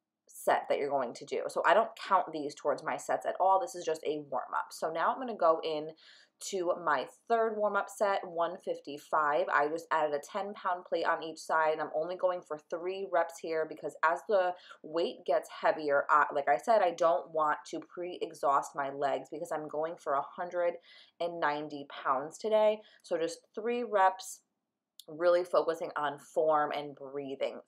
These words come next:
throughout these warm-up sets. I cannot stress how important this is. So going into the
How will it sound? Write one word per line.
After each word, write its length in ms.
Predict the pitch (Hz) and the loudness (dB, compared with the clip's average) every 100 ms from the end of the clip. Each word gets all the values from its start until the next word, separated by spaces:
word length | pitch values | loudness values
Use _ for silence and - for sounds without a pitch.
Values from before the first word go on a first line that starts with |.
| _ | _
throughout 560 | 151 147 139 135 - 147 | -4 -2 2 0 -2 -8
these 260 | 139 143 156 | -8 -8 -6
warm-up 400 | 143 123 117 - | -2 0 -2 -4
sets. 260 | - - - | -6 -4 -6
I 40 | |
cannot 340 | - 156 139 - | -6 -2 -2 0
stress 260 | 143 131 - | -2 -2 -2
how 160 | 135 | -4
important 500 | - 139 - - - | -4 -10 -6 -6 -6
this 200 | 143 139 - 90 - | -8 -10 -8 -8 -8
is. 220 | - - _ _ _ _ _ - _ _ _ _ _ _ | -16 -20 _ _ _ _ _ -20 _ _ _ _ _ _
So 180 | - 160 | -8 -2
going 300 | 151 147 143 | 0 -2 -4
into 300 | 151 - | -8 -8
the 120 | 139 | -10